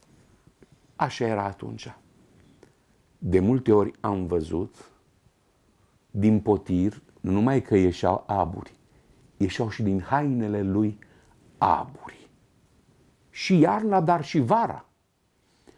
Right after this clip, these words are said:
Pentru că îi plăcea foarte mult să se ducă cu lumea către filiile pe care le avea, și avea cea mai mare parohie din România, patruzeci și doi de kilometri pătrați.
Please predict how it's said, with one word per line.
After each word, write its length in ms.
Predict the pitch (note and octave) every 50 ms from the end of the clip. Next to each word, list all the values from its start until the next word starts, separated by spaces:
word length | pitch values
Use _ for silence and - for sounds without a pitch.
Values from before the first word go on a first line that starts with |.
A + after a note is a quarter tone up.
| _ _ _ _ _ _ _ _ -
Pentru 340 | - B2+ B2+ A#2 B2 A#2+ -
că 320 | - C3 A#2 G#2+ G#2+ - - -
îi 140 | - C3+ A#2
plăcea 400 | - - A#3+ B3 - - F#3+ F3
foarte 440 | - - G3+ G#3+ G3+ E3+ - - C3+
mult 580 | A#2 G2+ F2+ F2 G2 B2 - - - - - _ _ _ _ _ _ _ _ _ _ _ _ _ _ _ _ _ _ _ _ _ _ _ _ _
să 140 | _ - D3+
se 140 | - E3 D3
ducă 260 | F3+ A3 - F3+ D3+
cu 140 | - - C3+
lumea 440 | D3 E3+ E3+ E3 D#3 D#3 D#3+ - - - - _ _ _ _ _ _ _ _ _ _ _ _ _ _ _ _ _ _ _ _ _ -
către 340 | - C#3 C3+ C3 - B2+ A#2
filiile 500 | - - C3 C3 D#3 G3+ F#3 D#3 C3+ A2+
pe 140 | - A#2
care 220 | G2+ - A2+ G#2+ G2
le 80 | G2
avea, 240 | F#2 F2 F2+ D3 D#3+
și 160 | C#3 - -
avea 200 | A2+ G#2 C#3+ C3+
cea 180 | - - - A3+
mai 120 | A3 G#3+
mare 280 | G#3 G3 G3 F3+ F3 D#3+
parohie 360 | - D#3 D3 D3 A#2+ D#3+ D3+
din 160 | C3 C3+ C3+
România, 440 | B2+ C3 B2+ C3 B2 A2+ F#2+ E2 - - - - - _ - - - - - - - - - - _ _ -
patruzeci 400 | - F3 - - F3 E3 D#3+ C3
și 100 | - C#3+
doi 140 | C3+ D3+ C3
de 100 | B2+ A#2
kilometri 400 | - C3 B2+ B2 B2 - A#2 G2+
pătrați. 640 | - G#2+ G2 - - - - - - - -